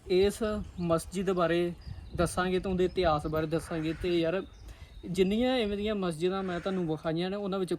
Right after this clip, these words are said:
ਕਈ ਮਸਜਿਦਾਂ ਆਬਾਦ ਵੀ ਕਰ ਦਿੱਤੀਆਂ ਗਈਆਂ ਸੀਗੀਆਂ, ਪਰ ਇਹ ਜਿਹੜੀ ਮਸਜਿਦ ਜਿਹੜੀ ਮੈਂ ਅੱਜ ਤੁਹਾਨੂੰ ਵਿਖਾਉਣ ਲੱਗਾ, ਪਰ ਇਹ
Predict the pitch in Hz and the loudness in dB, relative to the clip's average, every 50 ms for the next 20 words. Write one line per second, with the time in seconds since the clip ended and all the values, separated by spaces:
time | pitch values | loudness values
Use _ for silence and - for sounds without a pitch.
0 | - - 180 175 175 185 196 190 180 170 151 156 156 175 165 180 180 - - 160 | -2 -2 0 0 2 2 0 0 0 -2 -2 -2 -2 0 0 2 0 2 0 0
1 | 139 139 139 139 143 147 165 185 202 190 202 160 143 139 151 - - 165 165 160 | 0 0 0 0 0 -2 -2 -4 -2 0 0 0 0 0 -4 -4 -2 -2 -2 -2
2 | 151 156 156 165 170 165 190 175 175 185 - - - - - - - - 175 170 | 0 0 0 -2 -2 -2 -2 -2 -2 -4 -6 -10 -20 -20 -18 -16 -6 -2 0 0
3 | 185 185 - - 180 202 233 220 214 196 208 185 170 170 170 151 156 175 180 175 | 0 0 0 4 4 4 4 4 2 2 2 0 0 -2 -2 0 0 0 0 2
4 | 165 175 175 185 185 180 175 170 170 - - - 165 156 175 170 - 196 185 165 | 0 0 0 0 0 0 0 -2 -4 -4 -2 -2 0 0 0 2 2 2 2 2
5 | 156 151 156 156 165 165 165 165 165 165 160 175 175 170 185 170 170 170 | 0 0 -2 -2 0 0 2 2 2 2 0 -2 -2 -2 -2 0 0 0